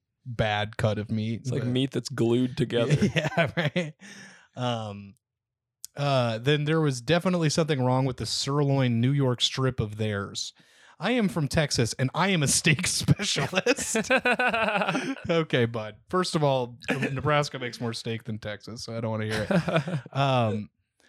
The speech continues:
Speaker 1: trust me, that, that did not taste like a steak. So
Speaker 2: I would have thought he'd give us that info right up front that he's a steak specialist
Speaker 1: Yeah, I
Speaker 2: from
Speaker 1: mean, you gotta,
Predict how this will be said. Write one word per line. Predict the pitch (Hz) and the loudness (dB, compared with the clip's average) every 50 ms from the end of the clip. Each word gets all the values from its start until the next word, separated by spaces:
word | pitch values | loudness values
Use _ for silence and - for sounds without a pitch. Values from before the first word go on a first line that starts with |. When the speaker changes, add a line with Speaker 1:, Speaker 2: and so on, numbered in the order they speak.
| _ _ _ _ _ _ _ | _ _ _ _ _ _ _
Speaker 1:
trust | - 170 202 233 240 - | -2 0 0 2 2 2
me, | 202 196 196 190 185 190 190 175 | 2 2 2 2 2 0 0 0
that, | 143 147 156 143 127 131 135 | 0 0 -2 -2 -4 -6 -2
that | 135 147 147 131 117 | 0 0 0 -2 -2
did | 107 151 170 156 | 0 0 2 2
not | 160 170 165 151 - - | 2 0 0 0 -2 -2
taste | - 147 156 135 - - | 2 2 2 4 2 2
like | - 110 101 - - 175 | 0 0 -2 -4 -4 -2
a | - | 2
steak. | - - - - 113 - 147 - 107 104 - - - _ _ _ _ _ _ _ _ - 180 - - | 2 2 4 2 2 0 0 0 -2 -6 -8 -10 -10 _ _ _ _ _ _ _ _ -18 -18 -16 -16
So | - - - 294 214 208 208 - 214 208 - - _ _ _ - | -16 -6 -4 -2 2 2 0 0 0 -6 -8 -8 _ _ _ -2
Speaker 2:
I | 135 139 | 0 0
would | 190 269 269 | 2 2 2
have | 196 151 - | 2 0 2
thought | - 151 147 135 | 2 2 4 4
he'd | 147 143 131 117 | 2 0 0 0
give | 139 143 | 0 0
us | 143 139 - | 0 2 2
that | 143 127 | 2 2
info | 127 131 139 - 143 120 | 4 2 0 0 2 2
right | 117 123 123 | 4 4 4
up | 123 107 - | 2 0 -2
front | - - 127 127 147 135 - | -4 -2 0 0 0 0 0
that | 113 117 | 0 0
he's | 120 117 113 | 0 2 0
a | 117 | 0
steak | 117 - - - 127 123 123 - | -2 -2 0 2 2 2 2 2
specialist | - - - - 117 120 - - - 127 - 208 | -2 -4 0 2 2 4 4 2 0 0 0 2
Speaker 1:
Yeah, | 214 170 165 | 2 2 2
I | 165 | 2
Speaker 2:
from | 180 185 | 2 0
Speaker 1:
mean, | 185 | 0
you | 170 | 0
gotta, | 131 127 | 2 0